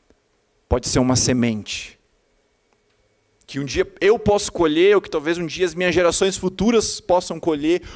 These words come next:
ou pessoas que estão perto de mim possam colher, mas que sejam sementes. E aí, eu quero citar pra você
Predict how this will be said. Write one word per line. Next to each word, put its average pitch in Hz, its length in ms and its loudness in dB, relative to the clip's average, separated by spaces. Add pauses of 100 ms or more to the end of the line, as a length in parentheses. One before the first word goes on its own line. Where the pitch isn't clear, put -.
(100)
ou 156 100 2
pessoas 170 360 -4
que 190 80 -8
estão 180 280 -2
perto 214 400 0
de 180 140 -8
mim 180 220 -6
possam 156 420 -8
colher, 131 500 -4 (240)
mas 123 160 -8
que - 120 -12
sejam 131 520 0 (220)
sementes. 131 720 -4
E 127 80 0
aí, 160 240 2 (840)
eu 113 60 -8
quero 143 400 2 (480)
citar 156 840 0 (1400)
pra 139 100 2
você 147 460 0